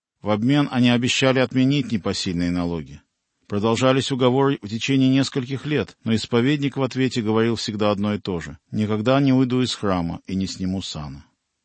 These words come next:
В тысяча девятьсот тридцатом году власти арестовали второго завидовского священника, протоиерея Григория Раевского. Его память шестнадцатого сентября. И потребовали от отца Николая лжесвидетельства против собрата,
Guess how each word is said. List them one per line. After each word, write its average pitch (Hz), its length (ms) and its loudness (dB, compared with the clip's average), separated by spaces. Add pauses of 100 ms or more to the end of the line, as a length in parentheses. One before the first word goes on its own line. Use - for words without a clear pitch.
(280)
В - 80 -20
тысяча 120 320 -2
девятьсот 120 380 0
тридцатом 120 540 0
году 92 440 -2
власти 120 380 2
арестовали 123 540 2
второго 123 420 2
завидовского 101 600 -2
священника, 117 840 -2
протоиерея 110 540 2
Григория 110 500 2
Раевского. 110 720 0 (140)
Его 104 180 -4
память 117 360 0
шестнадцатого 104 640 -4
сентября. 95 600 -6 (420)
И 110 80 -8
потребовали 139 600 2
от 120 100 0
отца 120 300 2
Николая 127 440 2
лжесвидетельства 120 960 -2
против 92 380 -6
собрата, 113 600 0